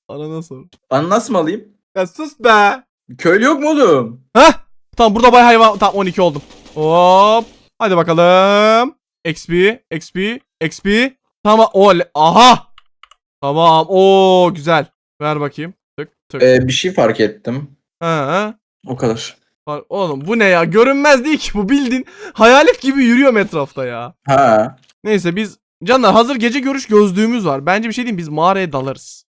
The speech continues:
Speaker 2: Yok.
Speaker 1: Mağaralarda güzel iş yaparım ben. Dur bakayım. Tabii mağara bu-, dur ya. Merhaba.
Speaker 2: Efendim?
Speaker 1: Öldür lan beni.
Speaker 2: Yok.
Speaker 1: Öldür lan.
Speaker 2: Öldürmeyeceğim, Allah Allah. Bir rahat bırak beni.
Speaker 1: Öldür beni.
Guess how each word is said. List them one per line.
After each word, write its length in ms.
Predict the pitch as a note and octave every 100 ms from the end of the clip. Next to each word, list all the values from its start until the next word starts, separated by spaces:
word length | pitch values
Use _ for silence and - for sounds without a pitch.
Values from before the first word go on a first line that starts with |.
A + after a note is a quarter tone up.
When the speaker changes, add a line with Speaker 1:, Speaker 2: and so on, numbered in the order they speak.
| _
Speaker 2:
Yok. 640 | A#2+ B2 A#2 A2 - - _ _ -
Speaker 1:
Mağaralarda 720 | D3 D#3 G3+ A3 A3 A3 A3
güzel 320 | F#3 E3 F#3+
iş 200 | F#3+ -
yaparım 440 | C#3+ C#3+ B2+ A#2+ A#2+
ben. 180 | B2
Dur 140 | C3+ C3
bakayım. 300 | B2+ - B2 -
Tabii 140 | D#3
mağara 400 | F3 F3 F3+ F#3+
bu-, 100 | F3+ - _ _ _
dur 100 | G4+
ya. 360 | C4 D3 B2 C#3+ _ _ -
Merhaba. 460 | G#3+ B3+ G#3 A#3 - _ _ -
Speaker 2:
Efendim? 420 | C3+ E3 A2+ - _ _ -
Speaker 1:
Öldür 200 | G3 C4+
lan 160 | C#4 C4
beni. 180 | A#3+ B3+ _ _ -
Speaker 2:
Yok. 360 | A#2+ A#2 - _ _ - - _ _
Speaker 1:
Öldür 340 | E3 E3+ G#3 E3
lan. 160 | F#3 - _ _
Speaker 2:
Öldürmeyeceğim, 640 | A#2+ C3 D3+ B3 C4 E3 C#3+
Allah 200 | C#3+ D3
Allah. 360 | D3 C#3+ C#3+
Bir 60 | C#3+
rahat 220 | D#3 G#3+
bırak 200 | A#3+ A#3+
beni. 340 | F3 D#3+ F#3+ C4+ _ -
Speaker 1:
Öldür 340 | F3 F#3+ C4
beni. 320 | B3+ B3 B3